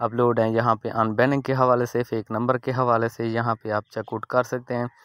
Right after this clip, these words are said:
किसी किस्म की WhatsApp के, अ, हवाले से किसी किस्म की कोई कैटेगरी हो, वीडियो हमने already अपलोड कर दी है अपने चैनल पे, लाजमी आपने वॉच कर लेना है, ठीक है। और, अ,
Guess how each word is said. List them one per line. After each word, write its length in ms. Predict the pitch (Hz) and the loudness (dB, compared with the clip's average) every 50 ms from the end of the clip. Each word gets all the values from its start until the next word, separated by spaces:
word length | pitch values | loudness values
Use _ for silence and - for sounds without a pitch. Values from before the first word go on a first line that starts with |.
| _ - - - - - _ _ - | _ -20 -20 -20 -20 -20 _ _ -8
किसी 260 | 170 165 - 165 165 | -6 -2 0 -2 0
किस्म 340 | - 160 156 147 160 160 151 | 0 -2 0 2 0 0 2
की 140 | 147 143 | 0 2
WhatsApp 380 | 131 123 131 143 - - 147 131 - | 2 4 2 2 2 -2 -6 -6 -4
के, 80 | - 127 | -4 -4
अ, 300 | - - 117 117 113 117 113 | 0 2 2 4 2 2 2
हवाले 380 | 117 110 117 117 120 123 120 | 0 0 2 2 0 0 -2
से 160 | 120 - 120 | -4 -6 -10
किसी 300 | 110 - - 147 - - | -10 -8 -8 -8 -8 -8
किस्म 320 | 139 - 139 131 - 131 127 | -6 -6 -6 -4 -2 -2 -2
की 100 | 120 120 | -2 -4
कोई 180 | 113 - 117 | -4 -4 -6
कैटेगरी 640 | 110 - - 117 107 - 117 107 107 117 123 123 110 104 | -4 -4 -4 -4 -2 -2 -6 -4 -2 -2 -2 -2 -2 -4
हो, 160 | 98 92 - - _ _ _ - | -6 -6 -8 -12 _ _ _ -8
वीडियो 340 | 113 113 120 123 131 131 131 | -2 -2 -2 0 2 2 2
हमने 340 | 123 120 113 110 110 107 107 | 4 2 2 2 0 -2 -2
already 560 | - 113 113 107 107 104 107 104 104 107 104 | 0 0 2 2 2 2 2 0 0 -2 -4
अपलोड 360 | 104 101 - - 101 104 117 | -6 -6 -6 -6 -6 -6 -8
कर 240 | - - - 101 95 | -8 -6 -4 -4 -4
दी 100 | 92 104 | -4 -6
है 140 | 107 110 123 | -8 -6 -6
अपने 300 | 123 117 - _ 104 98 | -8 -10 -10 _ -16 -16
चैनल 380 | - - 101 95 95 95 95 95 | -12 -10 -10 -10 -8 -10 -12 -12
पे, 140 | 95 98 98 - _ _ _ _ _ _ - - - - - - _ _ - | -14 -16 -16 -18 _ _ _ _ _ _ -20 -20 -20 -20 -20 -20 _ _ -2
लाजमी 340 | 120 127 123 117 113 117 113 | 2 4 4 4 2 2 0
आपने 280 | 110 107 104 110 107 104 | 0 0 0 -2 -2 0
वॉच 280 | 104 104 104 104 - | 2 2 2 2 0
कर 160 | - - 107 | -2 -2 -2
लेना 320 | 104 101 101 101 104 101 104 | -2 -2 -2 -2 -2 -4 -4
है, 140 | 110 107 - | -4 -6 -8
ठीक 220 | - - 131 127 | -6 -8 -6 -4
है। 140 | 127 113 104 - _ _ _ _ _ _ _ - - _ _ _ | -2 -4 -4 -6 _ _ _ _ _ _ _ -20 -20 _ _ _
और, 340 | 117 110 104 104 104 104 101 | -4 0 0 2 2 2 2
अ, 340 | 104 101 101 101 101 98 - | 0 0 0 -2 -4 -6 -8